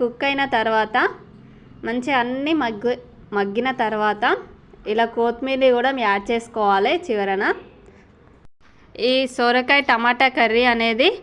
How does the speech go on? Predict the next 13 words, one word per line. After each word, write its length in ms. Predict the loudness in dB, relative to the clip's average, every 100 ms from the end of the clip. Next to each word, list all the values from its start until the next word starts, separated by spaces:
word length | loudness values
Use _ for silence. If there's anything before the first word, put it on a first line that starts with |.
| -12 -20 -4 0
చపాతీలో 460 | 4 4 4 2 4 4
కానీ 240 | 2 4 4
రైస్లో 340 | 2 2 2 4 4
కానీ 240 | 2 2 0 -4 -20 -20 _ 2
బాగుంటుంది. 680 | 6 6 6 4 2 2 4 4
ఒకసారి 420 | 2 0 2 4 4 2
ఇంట్లో 240 | 0 0 2
ట్రై 140 | 2 2 2
చేసి 280 | 0 2 0 2
ఎలా 160 | 4 4 2
ఉందో 260 | 2 2 2 -2 -20 -20 -20 -20 -6 2
కామెంట్ 340 | 4 4 2 2
చేయండి. 460 | 4 4 4 4